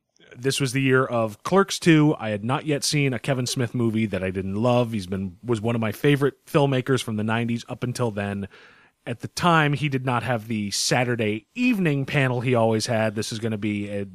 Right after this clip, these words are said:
a Friday or Saturday afternoon in Hall H, the big room. Uh, and at the time, I smoked cigarettes. I smoked lots of cigarettes. I smoked two packs of cigarettes a day.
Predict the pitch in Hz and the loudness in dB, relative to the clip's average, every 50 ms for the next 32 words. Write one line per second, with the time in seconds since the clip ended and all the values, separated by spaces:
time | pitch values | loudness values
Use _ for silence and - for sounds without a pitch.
0 | - 82 - - - - 151 156 165 170 165 143 123 113 - - - 135 127 127 | -14 -14 -14 -14 -8 -4 0 2 2 4 2 2 0 0 -2 -2 -2 -2 -2 -2
1 | 120 117 120 113 113 - - 120 113 104 - - 107 98 107 123 143 147 143 143 | -2 -2 -2 -4 -4 -4 -6 -8 -8 -8 -8 -8 -8 -6 -4 0 0 2 2 2
2 | 139 139 139 143 135 - _ _ _ - - _ _ _ - 120 113 110 104 104 | 2 2 0 -2 -4 -4 _ _ _ -20 -20 _ _ _ -10 -8 -6 -6 -6 -6
3 | 104 101 - - - 170 165 151 139 120 113 107 - - - - 117 113 113 139 | -8 -10 -2 2 4 4 4 4 2 -2 -4 -4 -6 -8 -8 -8 -4 0 0 0
4 | 120 113 117 113 107 107 101 98 101 101 - - - - - _ _ _ - 123 | 0 0 -2 -4 -2 -4 -4 -6 -8 -10 -14 -18 -20 -20 -20 _ _ _ -10 -10
5 | 110 98 110 117 113 107 - 107 - 170 165 156 156 147 143 147 151 - - 113 | -8 -6 -6 -6 -8 -8 -10 -4 2 4 4 6 6 4 2 2 -2 -4 -6 -6
6 | 117 113 113 113 113 107 - - - - - 135 127 117 113 107 - - - - | -4 -2 -2 -2 -2 -4 -6 -8 -8 -6 -4 -2 -2 0 -2 -2 -4 -8 -14 -14
7 | - - _ _ _ _ _ _ - - - 160 120 101 95 80 - - - - | -14 -14 _ _ _ _ _ _ -6 -2 0 0 0 -2 -4 -8 -8 -8 -10 -10
8 | - - _ _ _ - 107 - - - 123 107 101 - 101 104 113 120 123 - | -10 -12 _ _ _ -6 -4 -4 -2 -2 -2 -4 -4 -4 -2 0 0 0 0 0
9 | - - 127 110 - - - 127 98 98 87 78 76 - - 104 98 - - 117 | -2 -2 -2 -2 0 0 0 0 -2 -4 -8 -8 -8 -8 -8 -6 -6 -6 -4 -4
10 | 107 - _ - - 147 143 127 131 123 - - - 104 - - 131 113 107 107 | -6 -6 _ -2 -2 -2 0 0 0 0 0 -2 -4 -4 -2 -2 -2 -2 -2 -4
11 | 104 101 - - - 104 95 90 107 92 85 71 - | -4 -4 -6 -10 -12 -12 -8 -6 -6 -6 -6 -8 -12